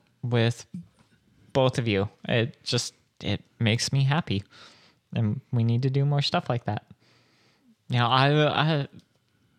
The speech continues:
I love coming on and, and, you know, telling the stories of things, things that we've done. Um, you know, and I don't know why this popped into my mind,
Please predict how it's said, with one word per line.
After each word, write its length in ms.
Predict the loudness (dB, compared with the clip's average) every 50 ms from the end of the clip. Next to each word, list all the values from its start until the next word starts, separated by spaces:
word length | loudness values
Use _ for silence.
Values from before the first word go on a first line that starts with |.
| _ _ _ _ _ 0
I 120 | 2 2 4
love 280 | 4 4 4 2 2
coming 260 | 2 2 2 2 2 2
on 220 | 2 2 2 0
and, 240 | 0 0 -2 -2 -4 -2
and, 420 | 0 2 2 2 2 2 0 -2 -4 -2
you 140 | -2 0 2
know, 180 | 2 2 0 -2 -6 _ _ _ _ _ _ _ _ _ _ _ _ _ _ _ _ -8
telling 320 | -2 0 2 2 2 2 2
the 80 | 2
stories 520 | 2 2 2 2 2 2 2 0 -2 -4 -4
of 340 | -2 0 0 0 0 -2 -4
things, 580 | -8 -2 0 2 2 2 0 0 -2 -4 -6 -6 -10 -12 -14 -14 -14 -16 -8 -2
things 280 | 0 2 2 2 2 4
that 160 | 2 4 4
we've 240 | 4 2 2 2 2
done. 340 | 2 2 2 0 -2 -4 -6 -10 _ -20 _ _ _ _ -2
Um, 540 | 0 2 2 2 2 2 0 0 -2 -4 -6 -8 -10 _ _ _ _ _ _ _ _ _ _ _ _ _ _ _ _ _ _ _ _ _ _ _ _ _ -2 2
you 100 | 4 6
know, 100 | 6 6
and 200 | 6 4 4 4
I 100 | 4 6
don't 160 | 6 4 4
know 140 | 4 4 4
why 160 | 6 4 4
this 160 | 4 4 2
popped 280 | 2 2 2 2 2 2
into 140 | 2 2 4
my 140 | 4 4 4
mind, 440 | 4 4 4 4 2 2 0 -2